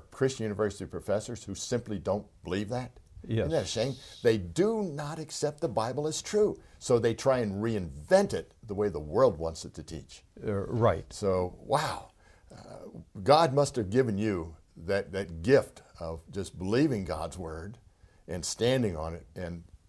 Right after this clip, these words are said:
Speaker 1: not wavering at all.
Speaker 2: Uh, that's correct, and, and I feel that's very important, and that's why I have a passion for,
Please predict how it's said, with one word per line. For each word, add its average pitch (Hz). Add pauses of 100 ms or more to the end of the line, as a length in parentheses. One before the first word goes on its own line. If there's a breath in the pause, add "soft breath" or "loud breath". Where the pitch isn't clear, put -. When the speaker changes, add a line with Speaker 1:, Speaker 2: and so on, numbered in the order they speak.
(240)
Speaker 1:
not 101
wavering 92
at 85
all. 80 (100)
Speaker 2:
Uh, 104
that's 104
correct, 92
and, 95
and 107
I 98
feel 113
that's 95
very 101
important, 98
and 101
that's 107
why 107
I -
have 104
a 98
passion 131
for, 101